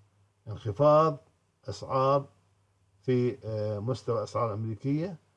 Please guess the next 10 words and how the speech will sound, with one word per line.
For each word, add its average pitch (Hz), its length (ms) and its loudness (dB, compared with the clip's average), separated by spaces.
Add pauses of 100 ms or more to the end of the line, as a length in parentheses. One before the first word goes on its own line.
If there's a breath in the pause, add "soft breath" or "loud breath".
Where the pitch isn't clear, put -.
(300)
وارتفاع 131 560 0
مستوى 131 260 -2
الأسعار 107 300 -2
في - 60 -10
الإمارات، 98 640 -8
هذه 156 220 -2
حركة 143 360 0
مركبة 143 460 -4
بات-، 104 200 -12
باتجاهين. 120 560 -4